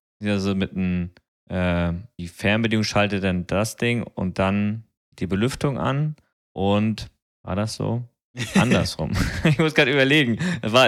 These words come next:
Speaker 1: weil da so viele Sachen drin waren, muss ich kurz überlegen, wie das war. Nee, der Quatsch, die Fernbedienung hat ja auch so für eine Funktion. Ähm, wie war denn das jetzt nochmal? Auf jeden Fall wollten wir, haben wir dann noch, genau, wir haben dann auch noch einen C O zwei Sensor eingebaut, dass die soll nur angehen, wenn sie über,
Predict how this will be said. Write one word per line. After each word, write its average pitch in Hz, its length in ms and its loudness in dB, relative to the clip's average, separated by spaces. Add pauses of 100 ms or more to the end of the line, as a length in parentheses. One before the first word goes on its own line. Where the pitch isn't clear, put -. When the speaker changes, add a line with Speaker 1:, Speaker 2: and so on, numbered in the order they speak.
(120)
Speaker 1:
weil 131 120 8
da 123 60 6
so 147 140 2
viele 156 260 0
Sachen 147 280 4
drin 107 280 2
waren, 107 160 4
muss 117 140 0
ich - 40 -10
kurz 123 180 0
überlegen, 110 360 0
wie 104 40 0
das 98 200 -2
war. 110 280 0 (360)
Nee, 98 80 -6
der 98 100 0
Quatsch, - 300 0
die 98 60 -4
Fernbedienung 110 280 0
hat 117 100 -2
ja 101 80 2
auch 107 80 2
so 120 140 0
für 113 120 -4
eine 95 120 0
Funktion. 90 480 -4 (420)
Ähm, 95 680 0 (200)
wie 85 140 -14
war 85 140 0
denn 117 80 2
das 92 160 -4
jetzt 92 180 -8
nochmal? 87 340 -4 (360)
Auf - 220 -6
jeden 143 260 2
Fall 120 260 2
wollten 117 340 2
wir, 110 380 2 (120)
haben 113 180 2
wir 117 100 4
dann 110 140 6
noch, 107 220 2
genau, 90 240 0
wir 92 100 2
haben 107 100 2
dann 104 120 2
auch 104 80 4
noch 101 220 2
einen 98 140 0
C 104 160 0
O 98 40 2
zwei 131 280 2
Sensor 135 320 0
eingebaut, 120 640 0
dass 101 160 -2
die 101 100 -4
soll 104 200 2
nur 98 180 4
angehen, 113 340 2
wenn 104 160 2
sie 98 120 0
über, 95 420 0